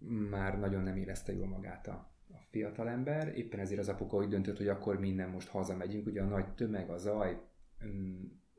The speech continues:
nagyon rosszul lett neki, és oda ment egy steward, és megkérdezte, hogy miért szeretnének hazamenni, és amikor elmondta az apuka, hogy mi a probléma, akkor ő bevezette őket a vip páholyba, ahonnan aztán zavartalanul tudta végignézni a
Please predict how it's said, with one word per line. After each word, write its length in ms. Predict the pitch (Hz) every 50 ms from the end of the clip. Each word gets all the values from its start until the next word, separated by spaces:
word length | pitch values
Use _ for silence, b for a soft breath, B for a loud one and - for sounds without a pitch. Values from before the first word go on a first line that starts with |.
| - - -
nagyon 300 | 131 110 98 95 95 92
rosszul 380 | 95 98 98 - - - 123 127
lett 160 | 127 127 127
neki, 200 | 156 151 - 131
és 100 | 123 -
oda 140 | 117 120 107
ment 200 | 104 101 98 95
egy 80 | 95
steward, 440 | - - - - 113 104 95 101 101
és 120 | 101 95
megkérdezte, 600 | - 104 98 - - 95 87 90 95 - - 107
hogy 300 | 95 98 95 92 95 92 - - -
miért 300 | - 113 104 95 92 -
szeretnének 580 | - - 98 95 92 - - 95 92 87 85
hazamenni, 640 | - - 98 98 104 110 117 131 139 139 160 180 170 147
és 100 | - -
amikor 240 | 107 104 104 104 104
elmondta 360 | 107 107 104 101 95 90 -
az 80 | 98 98
apuka, 300 | 98 98 - 104 - 107
hogy 100 | - -
mi 120 | 117 113
a 60 | 98 -
probléma, 600 | - - 131 120 135 156 160 160 175 165 B B B B B B B
akkor 280 | B 107 - - 123 110
ő 100 | 104 95
bevezette 540 | 98 113 110 104 98 95 101 98 - - 95
őket 300 | 87 85 85 87 82 87
a 120 | 85 85
vip 240 | 90 92 90 - -
páholyba, 520 | - 101 95 92 95 110 110 113 117 110
ahonnan 320 | 101 92 95 92 90 90 87
aztán 340 | 87 - - - 85 85
zavartalanul 760 | 85 92 85 85 87 82 82 - - - 87 87 85 85 82 82
tudta 300 | 92 92 - - 92 90
végignézni 600 | 90 90 - - 73 - - - 85 - 92 90
a 180 | 85 80 -